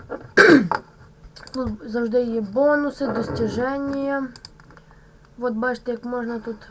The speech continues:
тут можна, е, робитися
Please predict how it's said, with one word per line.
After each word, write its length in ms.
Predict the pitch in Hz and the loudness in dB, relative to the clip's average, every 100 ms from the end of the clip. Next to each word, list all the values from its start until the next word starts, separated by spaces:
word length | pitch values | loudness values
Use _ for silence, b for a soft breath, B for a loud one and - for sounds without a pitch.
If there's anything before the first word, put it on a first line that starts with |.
| 240 233 - | -16 -16 -12
тут 120 | 240 | -8
можна, 380 | 247 254 233 240 233 226 226 220 220 | -4 -4 -2 -2 -2 0 0 2 0
е, 600 | 226 220 220 214 208 214 | 0 -4 -2 -2 -2 -2
робитися 880 | 220 233 233 226 226 226 220 214 | 0 -2 -2 -6 -4 -2 0 -2